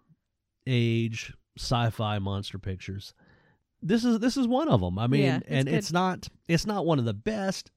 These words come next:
Speaker 1: It's definitely not one of the worst. It's a, it's enjoyable enough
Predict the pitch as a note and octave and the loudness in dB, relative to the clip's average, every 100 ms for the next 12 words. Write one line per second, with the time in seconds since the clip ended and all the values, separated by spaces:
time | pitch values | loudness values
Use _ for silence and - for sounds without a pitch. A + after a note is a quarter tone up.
0 | - C3+ - D3+ D3 C3+ B2+ A#2 A2+ A2 | -2 0 4 2 2 -2 -2 -2 -2 -2
1 | A#2+ G2+ F#2+ - - _ _ _ _ _ | -2 -2 -4 -8 -12 _ _ _ _ _
2 | _ _ _ _ _ _ C#3+ C3+ C#3+ C3 | _ _ _ _ _ _ -4 -2 0 2
3 | B2+ B2+ D2+ D#2 - F3+ G3+ - A#3+ F#3 | 2 -2 -6 -12 -14 -6 -6 -2 0 4
4 | G3+ G#3 G3 F#3+ E3+ E3 E3+ - | 6 6 6 4 4 4 2 -2